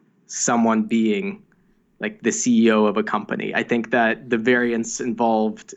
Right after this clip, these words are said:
is, well, I, I don't wanna overstate things, but I guess what I'm trying to say is often in life you see people in high up positions that are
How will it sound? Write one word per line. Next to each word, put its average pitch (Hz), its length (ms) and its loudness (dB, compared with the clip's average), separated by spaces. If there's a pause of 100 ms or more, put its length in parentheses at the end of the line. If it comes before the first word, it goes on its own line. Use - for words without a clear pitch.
is, 104 600 -4 (580)
well, 123 300 2
I, 139 180 0
I 151 80 0
don't 147 80 0
wanna 131 260 0
overstate 117 600 -8
things, 110 480 -8 (400)
but 147 100 0
I 151 60 4
guess 165 200 0
what 170 80 0
I'm 139 120 -2
trying 131 180 0
to 123 60 -2
say 120 260 0
is 107 420 -2 (380)
often 127 560 2
in 123 160 -2
life 110 300 -2
you 113 100 -4
see 117 400 -2
people 117 400 0
in 110 140 4
high 120 200 0
up 120 140 -2
positions 143 540 0
that 117 260 2
are 110 400 2